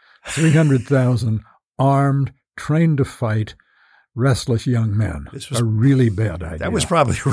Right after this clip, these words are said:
Speaker 2: really bad idea. Um, and we didn't understand that at,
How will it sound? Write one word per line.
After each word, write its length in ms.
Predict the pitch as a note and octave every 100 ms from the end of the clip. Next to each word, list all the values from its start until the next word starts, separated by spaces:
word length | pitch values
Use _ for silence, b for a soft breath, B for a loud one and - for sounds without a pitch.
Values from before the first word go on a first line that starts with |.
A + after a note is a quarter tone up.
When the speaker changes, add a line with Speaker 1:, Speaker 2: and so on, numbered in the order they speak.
| -
Speaker 2:
really 140 | A#2+
bad 260 | A#2+ - A#2
idea. 460 | G2+ G2+ F#2 E2+ D#2+ B B B -
Um, 420 | G#2+ G#2 G2+ G#2
and 520 | B2 B2 A2+ A2+ B2 A#2+ A#2+
we 80 | A#2
didn't 220 | B2 A#2
understand 560 | A#2 G#2+ - A#2+ A2 G#2+
that 140 | G#2 - F#2 D#2+
at, 120 | F#2+